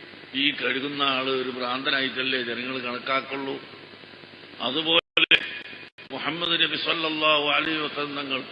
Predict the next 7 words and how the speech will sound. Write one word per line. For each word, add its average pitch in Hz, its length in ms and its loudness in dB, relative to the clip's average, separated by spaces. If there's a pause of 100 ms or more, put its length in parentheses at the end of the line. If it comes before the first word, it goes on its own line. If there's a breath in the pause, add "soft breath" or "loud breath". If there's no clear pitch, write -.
(680)
"ഇന്നി 147 320 2
അസ്തഗ്ഫിറുല്ലാഹ 147 1160 0 (680)
ഫീ 151 140 2
കുല്ലി 147 360 0
യൗമിൻ 151 460 0
മിഅത 151 300 0
മറ", 151 540 0